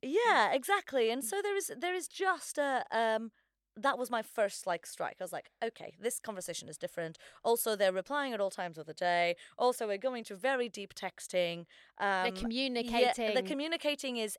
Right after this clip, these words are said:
Speaker 1: excellent. You're not asking me for nudes. This
Speaker 2: Yeah.
Speaker 1: is delightful. Then we're going on dates in which you have prepared.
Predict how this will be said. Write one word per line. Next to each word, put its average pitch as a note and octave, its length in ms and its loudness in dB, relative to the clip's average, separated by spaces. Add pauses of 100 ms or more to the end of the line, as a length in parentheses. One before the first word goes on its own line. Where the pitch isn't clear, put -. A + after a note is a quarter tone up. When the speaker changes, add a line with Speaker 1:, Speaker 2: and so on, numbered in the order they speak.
Speaker 1:
excellent. A#3+ 680 -2 (200)
You're B3 120 4 (140)
not C4 120 8
asking A3 320 -2
me F#3 100 -8
for F3 160 -10
nudes. G3+ 580 -4 (220)
This A3+ 260 2
Speaker 2:
Yeah. G3+ 100 4
Speaker 1:
is G3 100 -4
delightful. D3 600 -2 (320)
Then G#4 300 4 (220)
we're C#4+ 160 6 (120)
going B3+ 160 4
on A#3 160 2
dates B3+ 280 0
in A3+ 120 -6
which A#3 240 -6
you C#4 100 -8
have A3+ 260 -6
prepared. - 540 -4